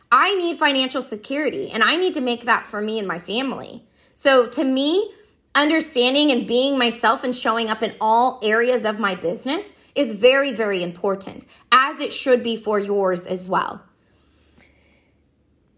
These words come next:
This whole thing about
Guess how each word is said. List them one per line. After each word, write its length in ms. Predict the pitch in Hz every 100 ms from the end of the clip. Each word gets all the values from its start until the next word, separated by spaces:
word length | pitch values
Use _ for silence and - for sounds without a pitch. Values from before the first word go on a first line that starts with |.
| _ _ _ _ _ _ _ _ _ -
This 220 | 359 359
whole 260 | - 403 466
thing 360 | - 339 320 311
about 840 | - 220 233 214 214 214 214 -